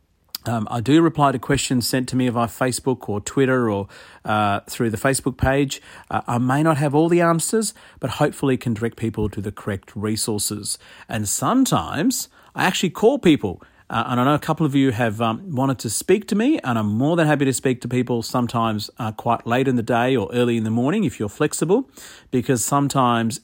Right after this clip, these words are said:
it's tricky to explain concepts via Facebook or via text message or whatever it is. Uh, um, I'm happy to speak, but sometimes time is limited. The more ratings and reviews you leave, the more people get access to these podcasts, so please keep them coming.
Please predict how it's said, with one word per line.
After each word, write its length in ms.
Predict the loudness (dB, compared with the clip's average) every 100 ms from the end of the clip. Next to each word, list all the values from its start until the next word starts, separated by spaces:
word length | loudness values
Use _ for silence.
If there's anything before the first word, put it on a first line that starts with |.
| -8
it's 240 | -8 -8
tricky 480 | -10 0 0 2 0
to 100 | 0
explain 460 | -6 -4 -2 -2 -4
concepts 580 | -6 -6 -6 -8 -8
via 240 | -8 -6 -6
Facebook 560 | -4 -4 -2 -6 -6
or 80 | -6
via 220 | -6 -8
text 320 | -6 -8 -6 -4
message 340 | -4 -4 -4
or 40 |
whatever 320 | -2 -2 -2 -2
it 80 |
is. 240 | 0 -2 -6 -12 -20 -18 -8
Uh, 220 | -6 -4
um, 260 | -6 -6 -6
I'm 120 | -8
happy 300 | -4 -2 -2
to 100 | -2
speak, 340 | -4 -4 -6 -6
but 180 | -10 -6
sometimes 520 | -6 -4 -6 -6 -10
time 320 | -10 -10 -10
is 240 | -10 -10 -4
limited. 400 | -2 -2 -4 -8 _ -20 -20 -16 -2
The 80 | 4
more 180 | 6
ratings 340 | 4 4 0 0
and 100 | 0
reviews 360 | 2 2 4
you 100 | 4
leave, 280 | 6 6 4
the 60 | 4
more 160 | 4 4
people 240 | 2 4
get 120 | 2
access 340 | 2 0 -4 -2
to 80 | -2
these 180 | -2
podcasts, 560 | -2 -2 -2 -4 -4 -4
so 180 | -4 -6
please 440 | -4 -2 -2 -4 -12
keep 240 | -8 -8 -6
them 160 | -8
coming. 440 | -8 -6 -6 -6